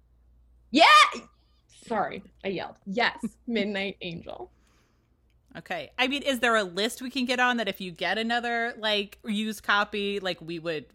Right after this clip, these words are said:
Speaker 2: find out about it?
Speaker 1: I'll find it for you and, and send it to you. I bet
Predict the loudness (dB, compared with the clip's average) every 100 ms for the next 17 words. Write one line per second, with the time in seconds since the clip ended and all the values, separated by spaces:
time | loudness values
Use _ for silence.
0 | -6 -6 -2 2 4 2 4 4 4 2
1 | 2 0 -4 -12 -2 2 2 2 -2 -4
2 | -12 -10 -8 -6 -6 -6 -6 -10 -8 -6
3 | -6 -8 -12 -12 -8 -2 2 2 2 0